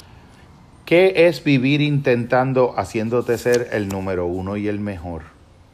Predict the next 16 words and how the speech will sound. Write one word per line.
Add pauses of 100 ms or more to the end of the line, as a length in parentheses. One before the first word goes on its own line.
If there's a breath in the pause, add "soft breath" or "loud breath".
(1120)
Y
como
decía
en
una
gran
cátedra
de
Alberto
Magno,
un, (800 soft breath)
un
eminente
sacerdote
español, (1500)
¿qué